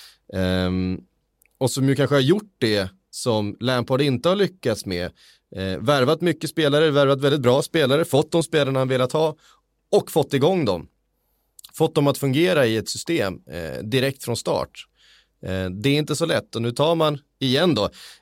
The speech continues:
även att det var liksom på håret och igen en sån här hans situation som vi har sett några stycken av den här,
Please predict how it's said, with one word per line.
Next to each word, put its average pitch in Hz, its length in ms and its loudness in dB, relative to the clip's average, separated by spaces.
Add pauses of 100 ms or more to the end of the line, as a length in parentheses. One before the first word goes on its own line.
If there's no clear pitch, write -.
(120)
även 113 340 0
att 143 120 0
det 139 60 0
var 117 260 2 (220)
liksom 110 500 -2 (520)
på 139 160 2
håret 139 540 4
och 107 160 0
igen 151 420 2
en 156 100 2
sån 131 140 -4
här 104 160 0 (200)
hans 131 420 0
situation 143 520 -2
som 131 100 -6
vi 127 40 0
har 120 40 0
sett 117 240 -2
några 113 160 -2
stycken 110 300 -4
av 98 140 -2
den 98 80 -2
här, 95 180 -4